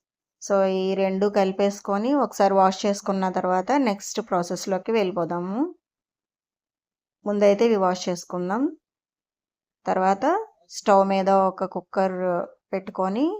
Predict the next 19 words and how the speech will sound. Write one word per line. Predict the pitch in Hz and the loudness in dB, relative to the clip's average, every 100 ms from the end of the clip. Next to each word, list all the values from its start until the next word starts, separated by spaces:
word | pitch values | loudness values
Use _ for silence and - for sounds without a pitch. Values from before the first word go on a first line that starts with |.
| 359 | -8
నేను | 208 202 | -4 -2
కుక్కర్‌లోనే | 202 196 208 202 208 214 | -2 0 2 4 2 0
చేస్తున్నా, | 208 196 196 - 196 214 | 0 -2 -2 -4 -2 -2
ఎందుకంటే | 214 196 202 208 202 | -2 -4 -2 -2 -2
కట్టె | 214 196 214 | -2 -2 -2
పొంగల్ | 226 214 214 | 0 0 2
అనేసరికి | 208 208 202 208 208 | 0 0 -2 -2 0
అందరూ | 202 202 208 | 0 2 0
జారుడుగా | 208 196 196 196 208 | 4 4 4 2 -2
చేస్తారు | 208 196 - 196 190 | 0 -2 -2 -2 0
కదా, | 196 240 | 0 0
నేను | 285 226 208 | 0 0 0
మాత్రం | 202 220 285 285 254 | -2 0 0 0 0
పొడి | 190 196 | 0 2
పొంగల్లా | 208 202 202 196 196 185 | 2 2 2 4 2 2
గుళ్ళో | 190 196 202 202 196 190 | 0 0 2 2 2 2
పెడతారు | 185 185 190 190 | -2 -4 -2 -2
కదా | 196 185 | -2 -4
ప్రసాదం, | 185 190 208 190 247 | -2 -4 -2 -2 -2